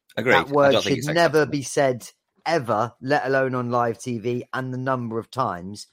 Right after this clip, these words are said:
Speaker 2: But it's somehow been brushed under the carpet. But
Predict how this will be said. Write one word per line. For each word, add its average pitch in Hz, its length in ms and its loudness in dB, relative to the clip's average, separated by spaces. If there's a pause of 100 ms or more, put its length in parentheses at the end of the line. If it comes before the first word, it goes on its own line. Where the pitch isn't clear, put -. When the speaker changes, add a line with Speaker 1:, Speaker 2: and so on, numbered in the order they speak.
(320)
Speaker 2:
But 104 320 2 (1160)
it's 139 220 -6 (180)
somehow 123 580 2
been 110 200 -4
brushed 117 280 -2
under 107 180 -6
the 95 80 -10
carpet. 92 480 -4 (100)
But 101 240 -4